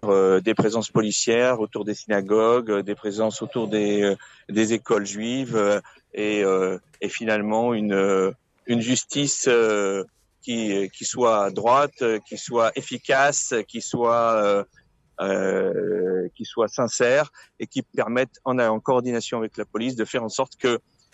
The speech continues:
eh bien, euh, euh, tout acte soit immédiatement, euh, condamné et, et jugé.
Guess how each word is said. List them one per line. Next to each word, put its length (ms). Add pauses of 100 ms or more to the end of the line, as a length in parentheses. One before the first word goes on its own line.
eh 60
bien, 420
euh, 340 (300)
euh, 200
tout 120 (100)
acte 340
soit 520
immédiatement, 840
euh, 960
condamné 720
et, 320
et 100
jugé. 360